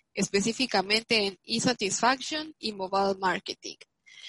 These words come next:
Y la verdad es que yo tuve la fortuna de, de ser su estudiante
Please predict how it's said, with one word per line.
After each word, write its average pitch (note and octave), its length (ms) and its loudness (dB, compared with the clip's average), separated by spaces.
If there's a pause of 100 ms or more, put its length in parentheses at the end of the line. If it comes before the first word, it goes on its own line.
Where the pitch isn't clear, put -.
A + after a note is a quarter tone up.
(640)
Y C4 480 6
la A#3 180 6
verdad A3+ 240 6
es B3 120 2
que G3+ 120 4
yo A3+ 140 4
tuve B3 240 2
la G#3+ 160 4
fortuna B3+ 640 0
de, G3 580 6 (240)
de G3 140 2
ser A3 240 2
su A#3+ 100 -6
estudiante A#3+ 840 2